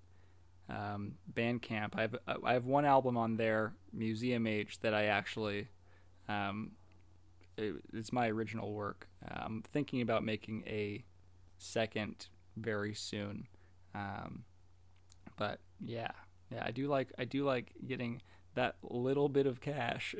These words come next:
<laughs> I think I've sold eleven records <laughs> in the four years that that album's been out, but, you know, d-, do what you wanna do. <laughs>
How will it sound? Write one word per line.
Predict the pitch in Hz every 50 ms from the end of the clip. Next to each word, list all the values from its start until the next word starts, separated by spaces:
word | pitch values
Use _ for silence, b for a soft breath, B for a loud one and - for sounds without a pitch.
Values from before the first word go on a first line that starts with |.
| 160 120
<laughs> | - 170 175 170 - 190 170 - - - - - - - - - - 170 - - 233 180 - - - 185 - - - - - - - -
I | 123
think | - 151 139 147
I've | 135 127 -
sold | - 139 135 -
eleven | 113 117 120 127 135 131 131 123
records | 120 120 123 - - 113 113 123 113 - -
<laughs> | - - 156 139 107 127 156 151 156 - - 160 151 - - - - - - - -
in | 131 127 120
the | 120
four | - - - 131 127 123
years | 120 120 120 117 117 113 107 -
that | - 127 - - -
that | - 123 120 117 117 117 117 113
album's | 110 110 110 113 113 -
been | - - 113
out, | 113 107 104 104 - - - -
but, | - 110 107 - -
you | 160 131 123 117
know, | 113 - - - - - -
d-, | 123 135 135 - -
do | 123 127 131
what | 131 131
you | - 131
wanna | 123 123 117 117
do. | 113 131 135 135 - - -
<laughs> | 147 135 127 135 127 - - 160 156